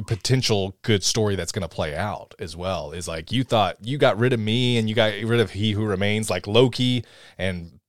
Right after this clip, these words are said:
you know, Ant-Man both get rid of these, these huge threats, but they're really, they were the ones keeping things in order the whole time, <laughs> you know?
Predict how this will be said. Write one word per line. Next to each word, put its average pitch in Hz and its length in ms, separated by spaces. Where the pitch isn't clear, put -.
you 120 160
know, 95 140
Ant-Man 117 500
both 120 280
get 117 140
rid 113 180
of 113 60
these, 113 400
these 92 200
huge 123 320
threats, 117 480
but - 200
they're 107 100
really, 107 600
they 107 80
were 120 100
the 113 60
ones 110 180
keeping 117 280
things 113 180
in 113 80
order 110 240
the 101 80
whole 107 140
time, 101 420
<laughs> - 80
you 101 120
know? 160 260